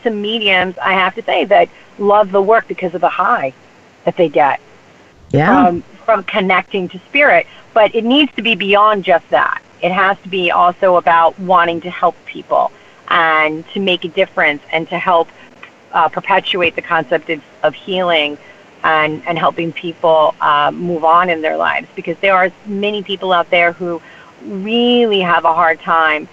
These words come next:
Speaker 1: um, believing that they're going to see their loved ones again, or, um, letting go of the fact that, uh, this person is gone and that they,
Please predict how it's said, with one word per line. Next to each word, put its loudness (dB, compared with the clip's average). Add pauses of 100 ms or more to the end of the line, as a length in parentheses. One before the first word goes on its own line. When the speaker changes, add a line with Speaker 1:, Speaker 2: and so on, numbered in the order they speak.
(340)
Speaker 1:
um, 0
believing -2
that 0
they're -4
going -2
to -16
see -8
their -2
loved 0
ones -4
again, -2
or, 2 (320)
um, 0 (540)
letting 0
go 4 (160)
of 2
the -10
fact 0 (100)
that, 2 (400)
uh, 2 (280)
this -4
person -2
is -6
gone 2
and -6
that 0
they, -2